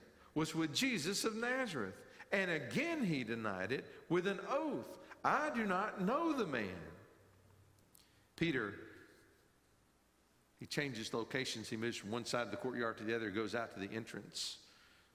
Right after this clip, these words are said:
But do you know that you can't outrun a trial?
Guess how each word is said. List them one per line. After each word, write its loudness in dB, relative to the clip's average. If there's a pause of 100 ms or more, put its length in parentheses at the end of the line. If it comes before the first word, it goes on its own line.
But -4
do -2
you 2
know 0
that -2
you 0
can't -4
outrun -2 (640)
a -12
trial? -2